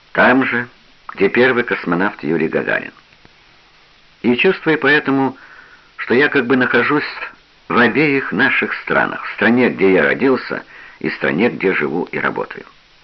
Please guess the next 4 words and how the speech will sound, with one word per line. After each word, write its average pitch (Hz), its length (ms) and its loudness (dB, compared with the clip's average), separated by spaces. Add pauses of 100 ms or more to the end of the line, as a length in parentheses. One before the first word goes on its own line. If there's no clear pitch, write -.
(720)
По-моему, 160 420 2
мир 139 400 2 (760)
в - 200 -12
целом 165 440 2